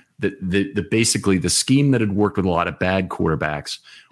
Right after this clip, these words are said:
work with a quarterback who's having a M V P caliber season coming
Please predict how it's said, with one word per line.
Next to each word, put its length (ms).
work 240
with 100
a 40
quarterback 580
who's 180
having 320
a 220
M 160
V 120
P 200
caliber 420
season 460
coming 360